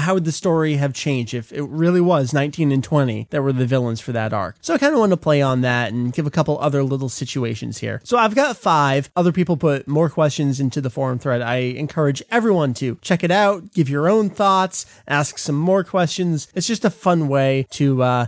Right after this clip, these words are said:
kind of further explore the show and Toriyama's writing style. And since it's episode three hundred, we're all about having fun. So let me give you my first one here. Mary and Julie and I propose this to you. It's later revealed that Goku's tail can grow back, at least up until a certain age or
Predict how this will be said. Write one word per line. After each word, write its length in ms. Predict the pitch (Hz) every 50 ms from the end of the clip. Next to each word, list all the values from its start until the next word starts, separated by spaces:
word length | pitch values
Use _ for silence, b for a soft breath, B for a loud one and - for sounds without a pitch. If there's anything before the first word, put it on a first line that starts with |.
| - -
kind 140 | 277 302 277
of 240 | 208 208 170 170 165
further 300 | - 202 190 185 190 170
explore 600 | 156 165 - - - - - 156 147 143 147 143
the 120 | 139 143
show 380 | - - - 139 123 123 127 123
and 140 | 127 131 -
Toriyama's 540 | - 160 156 147 143 139 131 127 127 131
writing 320 | 139 127 120 120 123 127 123
style. 460 | - - 135 120 117 117 117 117 120
And 120 | 120 120
since 260 | - - 175 151 - 170
it's 140 | 143 -
episode 500 | 160 151 - 151 135 147 139 131 127 123
three 200 | - - 151 139
hundred, 360 | 123 110 123 123 113 117 120 123
we're 160 | 131 135 135
all 120 | 131 131 131
about 260 | 120 131 123 123 127
having 360 | 127 127 123 113 127 120 120
fun. 420 | 113 - - 123 117 110 113 110 - -
So 120 | - 185
let 160 | 196 262 320
me 100 | 294 240
give 220 | 180 180 208 170 185
you 240 | 190 185 175 165
my 180 | 156 151 147 147
first 360 | - - 156 147 135 - -
one 160 | 143 131 123
here. 380 | 110 - - 127 113 117 117 113
Mary 340 | 120 127 139 147 147 139 127
and 140 | 131 135 127
Julie 280 | - 151 139 139 135
and 80 | 131 131
I 60 | 127
propose 440 | - 151 143 - - 196 196 190 165
this 180 | 160 139 - -
to 100 | - 131
you. 360 | 120 117 117 113 110 107 - -
It's 160 | - 190 -
later 320 | 180 185 214 262 277 285 269
revealed 500 | 254 226 175 151 147 143 135 131 131 123
that 200 | 139 139 135 127
Goku's 500 | - 160 160 151 - 190 190 185 170 -
tail 320 | - - 165 143 135 131 -
can 280 | - - - 196 202 196
grow 300 | 165 160 180 170 165 139
back, 420 | 127 139 120 - - 110 - - _
at 80 | - 180
least 220 | 175 165 - -
up 120 | 160 - 165
until 240 | 139 - 143 139
a 40 | 131
certain 320 | 117 - 143 104 131 147 135
age 500 | 131 127 127 127 127 127 117 110 - - -
or 340 | 120 120 123 120 117 113